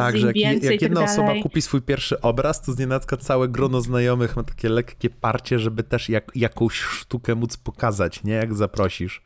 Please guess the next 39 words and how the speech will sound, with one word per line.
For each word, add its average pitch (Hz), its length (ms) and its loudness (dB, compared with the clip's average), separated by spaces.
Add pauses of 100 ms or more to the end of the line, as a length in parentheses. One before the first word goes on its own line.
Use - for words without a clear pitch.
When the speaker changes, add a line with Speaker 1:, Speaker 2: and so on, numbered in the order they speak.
Speaker 2:
Dokładnie, 247 640 0
więc 226 200 0 (240)
czasami 262 380 4
jak 240 120 -2
ja 247 80 2
w 240 60 -2
ogóle 240 200 4
obserwuję 233 880 2
w 208 60 -12
tych 208 540 -2
filmach, 214 400 4
serialach, 220 600 0
czy - 120 -2
nawet 220 180 0
na 226 80 4
Instagramie 233 680 2
u 208 280 2
różnych 214 340 2
znanych 214 380 0
osób, 208 400 -6
Speaker 1:
Mhm. 107 260 2
Speaker 2:
jakie 214 160 2
oni 240 120 4
mają 240 220 4
dziwne 233 300 4
obrazy, 214 580 0 (460)
e, 220 720 2 (220)
ja 247 180 2
być 247 180 2
może 262 260 6
nigdy 262 320 6
bym 214 200 4
o 226 60 4
czymś 220 200 2
takim 220 280 2
nie 214 120 2
pomyślała 214 680 2 (360)
i 226 120 -2
pewnie 240 640 0